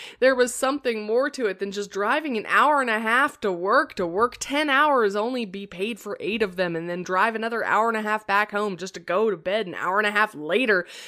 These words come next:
so that I could be well rested enough to not crash and fucking die on my way to go do it all over again the next day. So I still fantasize about going to the ocean, obviously. A lot of people do that. But while working remotely, the tone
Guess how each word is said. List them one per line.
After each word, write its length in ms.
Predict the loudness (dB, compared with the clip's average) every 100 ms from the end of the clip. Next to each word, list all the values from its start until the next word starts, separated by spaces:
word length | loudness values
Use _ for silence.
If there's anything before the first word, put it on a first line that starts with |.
| -16
so 180 | -2 0
that 80 | 0
I 80 | -2
could 100 | -6
be 120 | -4
well 260 | 2 4
rested 360 | 4 0 -4 -4
enough 240 | -2 -2
to 80 | 2
not 200 | 4 4
crash 420 | 4 6 6 4
and 180 | 0 -2
fucking 400 | 0 0 0 0
die 320 | 4 6 6
on 160 | 4 0
my 120 | -2
way 140 | 0 -2
to 80 |
go 140 | 0 0
do 280 | 0 0 4
it 80 |
all 200 | 6 6
over 240 | 4 2 0
again 260 | 0 -2
the 60 | -2
next 320 | -6 -8 -8
day. 400 | -6 -4 -8 -10 _ _ _ _ _ _ _ -20 -18
So 140 | -2 -2
I 60 |
still 200 | 0 -6
fantasize 560 | -4 -4 -2 -4 -4 -4
about 200 | -8 -8
going 200 | -12 -12
to 80 | -10
the 140 | -6
ocean, 420 | -6 -8 -12 -14
obviously. 500 | -10 -10 -8 -8 -2
A 60 | -2
lot 220 | 2 2
of 80 | 2
people 280 | -6 -12 -14
do 140 | -14 -10
that. 220 | -8 -8
But 80 | -8
while 240 | -4 -4
working 340 | -4 -8 -8 -10
remotely, 500 | -6 -4 -2 -4 -8
the 120 | -10
tone 240 | -8 -4